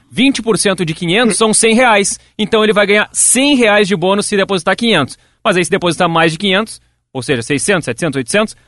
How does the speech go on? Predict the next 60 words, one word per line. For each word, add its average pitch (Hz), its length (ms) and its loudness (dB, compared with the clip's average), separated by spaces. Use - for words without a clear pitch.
vai 180 160 2
ganhar 196 180 2
os 196 140 0
mesmos 190 360 0
cem, 190 180 0
porque 196 180 -4
o 190 40 2
limite 175 340 0
do 165 100 0
bônus 143 300 2
é 151 140 2
cem 214 320 0
reais. 175 300 2
Então 180 200 0
essa 190 220 0
é 196 40 4
a - 40 4
barbada 165 480 0
da 175 140 0
K 165 100 0
T 143 140 0
O 170 180 4
no 160 100 2
cupom 180 400 2
BERGA 165 380 2
pra 160 140 0
galera 156 300 2
que - 80 -10
tá 170 120 2
entrando, 151 400 -2
conhecendo 156 440 -2
a - 40 -2
K 135 120 -2
T 139 100 -4
O 156 80 0
e 160 80 0
fazendo 151 500 -2
o 196 120 0
primeiro 160 340 -2
depósito. 113 500 -4
Eu 143 80 0
queria 233 160 0
saber 247 220 0
o 262 60 2
seguinte: 208 340 0
alguém 185 220 2
se 254 160 -2
habilita 190 480 0
pra 160 120 -2
começar 170 520 0
o, 170 40 -2
o, 147 420 -6
o 151 60 4
episódio 147 380 0
de 131 80 0
hoje? 196 160 4
Senão 202 260 0
eu 233 60 4
vou 214 140 0
começar 202 440 -2